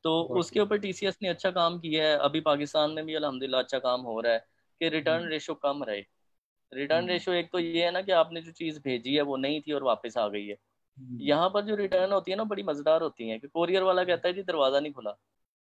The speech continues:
Speaker 2: हम्म।
Speaker 1: ठीक है, वो, ये शायद हमारा culture आहिस्ता आहिस्ता बेहतर होगा, ये चीज़ें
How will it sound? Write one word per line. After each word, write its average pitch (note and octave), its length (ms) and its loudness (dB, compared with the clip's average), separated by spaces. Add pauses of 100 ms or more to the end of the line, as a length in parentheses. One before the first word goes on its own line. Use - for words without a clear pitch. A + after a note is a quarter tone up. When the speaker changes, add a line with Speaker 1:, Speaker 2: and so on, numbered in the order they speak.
(120)
Speaker 2:
हम्म। A2+ 360 -10 (220)
Speaker 1:
ठीक E3+ 180 -8
है, F3+ 60 -4
वो, F#3+ 300 -6 (480)
ये E3 260 -2
शायद F3 460 2 (180)
हमारा C#3+ 260 2
culture D3 360 0
आहिस्ता D3 320 4
आहिस्ता D3+ 320 2
बेहतर C#3+ 360 -2
होगा, B2+ 420 0
ये B2+ 120 0
चीज़ें B2 500 -6